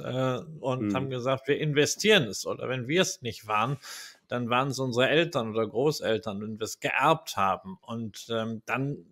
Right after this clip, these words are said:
Speaker 1: wird dieses Geld mehr oder weniger, es liegt da irgendwie, es schwankt im Wert und das macht ja etwas mit uns. Folglich, na klar, wir
Speaker 2: Ja.
Speaker 1: müssen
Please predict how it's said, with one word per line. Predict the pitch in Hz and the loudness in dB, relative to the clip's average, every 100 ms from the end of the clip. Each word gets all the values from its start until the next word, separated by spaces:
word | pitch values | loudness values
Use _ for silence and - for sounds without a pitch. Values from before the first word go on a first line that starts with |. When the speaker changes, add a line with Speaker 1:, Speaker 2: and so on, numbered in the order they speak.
| 110 | -18
Speaker 1:
wird | 139 107 117 180 - - | -14 -6 2 4 4 2
dieses | 156 135 127 - | 2 2 -2 4
Geld | 143 143 113 | 4 4 0
mehr | 139 175 156 139 | 0 4 4 2
oder | 131 110 | 0 0
weniger, | 143 165 131 120 | -2 -2 -2 -2
es | 117 - | -4 -4
liegt | 170 165 - | -2 -2 0
da | 120 | 2
irgendwie, | 135 127 - 123 | 2 -2 -4 -4
es | 120 | -2
schwankt | - 135 165 175 - | 0 2 2 0 -2
im | 139 107 | -4 0
Wert | 156 147 | 2 2
und | 131 123 | 0 -2
das | 113 - | 2 4
macht | 151 160 - - | 6 6 4 2
ja | 120 110 | 4 4
etwas | 110 - 104 - - | 2 -4 -6 -6 -8
mit | 101 - | -12 -20
uns. | 101 101 | -16 -12
Folglich, | - 147 156 135 127 - - - - - | 2 4 6 4 0 0 -10 -10 -12 -2
na | 113 | -2
klar, | - 117 131 120 98 | 0 0 4 4 4
wir | 110 | -2
Speaker 2:
Ja. | 113 | 0
Speaker 1:
müssen | 139 185 - 117 | 4 6 4 2